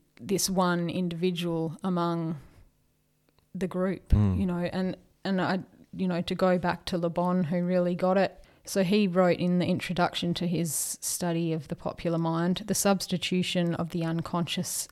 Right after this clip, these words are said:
Speaker 1: action of crowds for the conscious activity of individuals is one of the principal characteristics of the present age."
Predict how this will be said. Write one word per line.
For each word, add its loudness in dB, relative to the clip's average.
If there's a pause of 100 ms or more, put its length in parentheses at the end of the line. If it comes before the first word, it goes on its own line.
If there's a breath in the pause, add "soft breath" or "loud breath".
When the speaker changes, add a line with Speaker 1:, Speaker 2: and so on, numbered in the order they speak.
(340)
Speaker 1:
action -2
of -4
crowds 0 (420 loud breath)
for -4
the 0
conscious 0
activity -2
of -2
individuals 0
is -4
one 2
of -4
the -2
principal -4
characteristics -2
of -2
the -4
present -2
age." 0